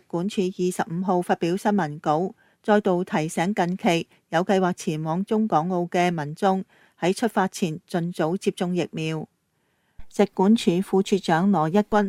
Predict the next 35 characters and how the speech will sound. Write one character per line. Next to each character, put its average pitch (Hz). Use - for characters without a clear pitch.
下 180
晝 196
喺 196
接 214
受 175
傳 151
媒 160
聯 156
合 180
採 170
訪 196
嘅 185
時 170
候 175
講 151
明， 160
中 262
國 190
類 170
流 156
感 165
疫 196
情 156
已 170
經 208
持 156
續 170
五 170
個 185
星 214
期 160
快 180
速 208
攀 202
升， 208